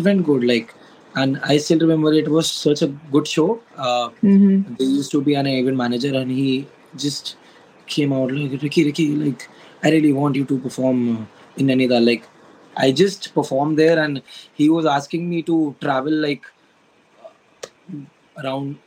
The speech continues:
Speaker 1: eight hundred kilometers again.
Speaker 2: Mm-hmm. Yeah,
Speaker 1: So,
Speaker 2: that's so cool.
Speaker 1: yeah,
Speaker 2: Yeah. Mm-hmm.
Speaker 1: it was a good, good, uh, we, we got paid well.
Speaker 2: Yeah.
Speaker 1: So, uh, it was a good thing for us. So, yeah, it just, uh, went on and, uh,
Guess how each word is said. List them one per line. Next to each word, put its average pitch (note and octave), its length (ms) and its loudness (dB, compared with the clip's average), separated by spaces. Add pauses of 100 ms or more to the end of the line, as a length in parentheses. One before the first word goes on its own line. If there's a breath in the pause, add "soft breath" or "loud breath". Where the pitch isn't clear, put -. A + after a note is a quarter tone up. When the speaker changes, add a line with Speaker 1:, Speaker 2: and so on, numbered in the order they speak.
(100)
Speaker 1:
eight D#3+ 240 0
hundred C#3+ 300 -4
kilometers B2+ 680 -4 (240)
again. C3 360 -2
Speaker 2:
Mm-hmm. F#3 640 -2
Yeah, F3 280 0 (120)
Speaker 1:
So, - 100 -2
Speaker 2:
that's G3+ 160 0
so G#3 120 2
cool. F3 280 4 (640)
Speaker 1:
yeah, E3+ 100 0 (180)
Speaker 2:
Yeah. F3 80 -2 (280)
Mm-hmm. F#3 300 0
Speaker 1:
it F#3 100 2
was A3+ 160 2
a A3 60 0
good, F#3 280 0 (140)
good, E3+ 160 0 (520)
uh, C3 520 -6
we, C#3 360 -2
we B2 180 -6
got B2 320 -4 (720)
paid B2 260 0
well. B2 280 -2 (260)
Speaker 2:
Yeah. F3 340 0 (160)
Speaker 1:
So, B2 480 -8 (140)
uh, - 540 -16
it E3+ 40 0
was F#3+ 160 2
a F3+ 40 2
good D3 200 0
thing B2+ 160 -4
for B2 180 -2
us. A2+ 180 -6
So, D3+ 420 0 (260 soft breath)
yeah, G3 200 4
it F3 160 0
just, G3 280 -4
uh, D3+ 140 -2
went E3+ 240 -2
on F3 260 2
and, D#3 240 -2
uh, C3 140 -6